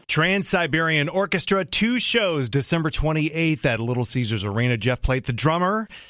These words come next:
thank you so much for, for getting up early and being with us this morning. We'll definitely be at the show, and we'd love to say hello.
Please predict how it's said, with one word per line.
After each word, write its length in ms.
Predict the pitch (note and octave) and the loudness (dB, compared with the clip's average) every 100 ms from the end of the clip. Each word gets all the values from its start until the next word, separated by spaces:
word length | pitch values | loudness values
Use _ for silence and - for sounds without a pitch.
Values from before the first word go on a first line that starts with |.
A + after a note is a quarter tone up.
| - | -4
thank 300 | - E3+ - | 0 0 2
you 100 | F3 | 0
so 240 | - F#3+ F3+ | 2 2 2
much 280 | E3+ E3+ - | 0 0 -4
for, 280 | E3 D#3 | 0 0
for 160 | C#3 D#3 | 0 -2
getting 220 | C#3 E3 | -2 0
up 120 | D#3 | 0
early 320 | D#3+ D#3+ D#3+ D3 | 0 0 0 0
and 120 | C3+ | 0
being 220 | D3 C#3+ | 0 2
with 160 | C#3+ D3 | 0 0
us 120 | C#3+ | 0
this 200 | C#3 - | -2 0
morning. 360 | C#3+ D3 C#3+ C3 | 0 0 0 -2
We'll 100 | A#2+ | 0
definitely 400 | C#3 C#3+ D3 C#3 | 0 2 0 2
be 120 | C#3+ | 0
at 80 | - | 2
the 80 | |
show, 300 | C3 D3 C#3 | 0 2 2
and 100 | C3+ | 0
we'd 140 | A#2+ A#2 | -2 0
love 140 | B2 | 0
to 80 | A#2+ | 0
say 180 | C#3 B2 | 2 2
hello. 340 | A#2+ A2 E2+ | 2 2 -2